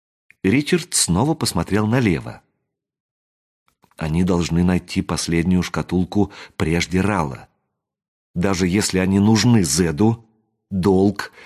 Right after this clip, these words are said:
велит сначала отыскать шкатулку. А может ли Зед подождать? Старина Джон пожал плечами и дёрнул себя за бороду. «Не знаю, но он не послал бы меня за вами понапрасну.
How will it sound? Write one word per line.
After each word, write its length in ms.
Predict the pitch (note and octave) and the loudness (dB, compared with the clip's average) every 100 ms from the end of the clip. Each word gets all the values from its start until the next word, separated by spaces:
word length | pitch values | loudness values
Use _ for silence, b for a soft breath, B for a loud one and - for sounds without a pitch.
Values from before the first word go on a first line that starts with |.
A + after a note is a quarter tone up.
| B | B
велит 340 | G2 G2 A2 - | -2 0 0 -2
сначала 500 | E2+ D#2+ F2 G2 G#2 | -4 -2 -2 0 -2
отыскать 420 | F#2 - D#2+ - | -4 -6 -6 -6
шкатулку. 720 | - B2+ F3+ A#2 - - - _ _ _ _ _ _ _ _ _ _ _ _ _ | -6 -2 2 2 0 -12 -20 _ _ _ _ _ _ _ _ _ _ _ _ _
А 160 | - F#2+ | -4 0
может 340 | G#2+ G3 F#3 | 2 4 2
ли 80 | B2+ | 2
Зед 300 | A2 C3 - B B - | 4 2 0 B B -2
подождать? 600 | B2+ D3 G#2+ D2 - - _ _ _ _ _ _ _ _ _ _ - | 2 2 0 -2 -6 -20 _ _ _ _ _ _ _ _ _ _ -10
Старина 400 | - A2 G2 B2 | -4 0 2 2
Джон 320 | D#3+ A3+ A3+ B B B | 2 4 2 B B B
пожал 300 | C3+ G#2+ G2 | 0 2 2
плечами 640 | - G#2 G3 F#3 E3+ - - | 0 0 2 4 2 0 0
и 140 | G#3+ | 2
дёрнул 480 | G#2+ D3 D#3+ C3+ G2 | 4 4 4 4 2
себя 280 | - F#2 A2 | 0 0 2
за 200 | G#2 E2 | 0 0
бороду. 440 | C#2+ A#1+ C2+ - _ _ _ _ - | -6 -8 -12 -12 _ _ _ _ 0
«Не 160 | A3+ A#3 | 4 6
знаю, 560 | A2 D3+ F#3+ G2 - _ _ _ _ _ - | 4 4 4 2 -2 _ _ _ _ _ 0
но 200 | A2+ G#2+ | 2 4
он 140 | D3+ | 4
не 100 | E3+ | 4
послал 420 | A2+ F#2 G2 A2+ | 2 -2 0 2
бы 140 | C#3+ C#3 | 2 2
меня 240 | A2 A#2+ | 2 2
за 140 | G#2 F2+ | 0 0
вами 220 | F#2 C#3+ | 0 0
понапрасну. 760 | D#3 D#3+ - D#2 - D2 B1 | 0 0 -2 -4 -4 -8 -12